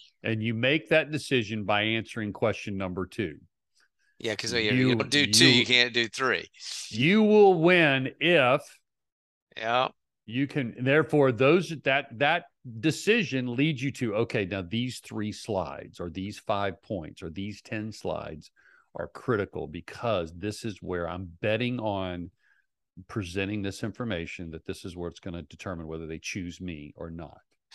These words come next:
Speaker 2: Well, and a thing I like about that too, like we talked about, because if, if two is really tight, this becomes a lot easier. 'Cause,
Speaker 1: It
Speaker 2: I mean, if you,
Speaker 1: does.
Speaker 2: it just, if you really know it, like, it's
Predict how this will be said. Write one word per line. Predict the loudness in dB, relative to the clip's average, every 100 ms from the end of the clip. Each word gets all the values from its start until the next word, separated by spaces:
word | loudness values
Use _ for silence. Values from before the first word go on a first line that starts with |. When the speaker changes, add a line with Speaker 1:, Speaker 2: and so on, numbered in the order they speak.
| -20 -20 _
Speaker 2:
Well, | 6 6
and | 4
a |
thing | 4 4 4
I |
like | 4 2 0
about | 0 0
that | 0
too, | -4 -6
like | -4 -6
we | -10
talked | -6 -6
about, | -6 -8
because | -6 0 0 0
if, | -4 -6 -6 -16 -20 -20 _
if | -8 2
two | 2 4
is | 4
really | 4 4
tight, | 2 4 4 4 0
this | -2 -2
becomes | -2 -6 -6
a | -2
lot | -2 -2
easier. | -4 -6 -8 -16 _ -20 _ _ _ _ 0
'Cause, | 4
Speaker 1:
It |
Speaker 2:
I | 6
mean, |
if | 8
you, | 8 6
Speaker 1:
does. | 0 -2
Speaker 2:
it | 2 4
just, | 6 6 4 0
if | -2
you | -2 2
really | 6 6 6
know | 6 6 6 4
it, | 2 -4 -4
like, | -4 -2
it's | -2 -2 -4